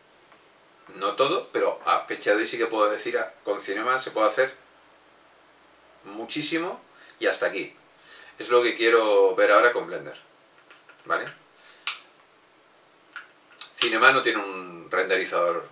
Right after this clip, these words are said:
malo, ¿eh? Tampoco. Cinema tiene un renderizador nativo con sombras de oclusión muy bueno, muy bueno. Tal vez no sea Cycles,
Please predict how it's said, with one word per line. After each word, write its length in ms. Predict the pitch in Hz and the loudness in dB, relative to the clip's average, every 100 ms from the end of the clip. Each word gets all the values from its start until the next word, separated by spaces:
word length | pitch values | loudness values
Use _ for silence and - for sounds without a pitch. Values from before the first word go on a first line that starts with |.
| - | -6
malo, 400 | 85 - - 90 | 0 2 2 -2
¿eh? 100 | - | -4
Tampoco. 480 | - - - - - - - _ - - | -8 -6 -6 -8 -14 -20 -20 _ -20 -18
Cinema 420 | - 87 95 104 | -12 -6 -4 -2
tiene 200 | 127 135 | 0 -2
un 100 | 117 | -2
renderizador 560 | 101 95 92 90 90 92 | -2 -2 -4 -2 -2 0
nativo 540 | 82 95 107 131 151 - - _ _ - - - _ _ _ _ _ _ _ | -2 -2 2 2 0 -14 -20 _ _ -20 -20 -20 _ _ _ _ _ _ _
con 180 | - - | -6 -4
sombras 400 | - 104 104 104 | -2 2 4 4
de 60 | 107 | 2
oclusión 640 | 98 92 110 117 147 151 - _ _ _ _ _ - - _ | -2 -4 0 -2 -2 -12 -20 _ _ _ _ _ -20 -20 _
muy 240 | 92 92 90 | -16 -8 -2
bueno, 280 | - - - - - _ _ _ _ _ _ | 0 0 -4 -18 -20 _ _ _ _ _ _
muy 180 | 98 95 | -14 -8
bueno. 240 | 92 107 107 - _ _ _ _ - | -4 -4 -6 -16 _ _ _ _ 2
Tal 160 | 101 | 2
vez 120 | 101 104 | 4 0
no 80 | |
sea 180 | 101 101 | 0 0
Cycles, 600 | - 123 - 175 - - | 2 0 0 -8 -10 -18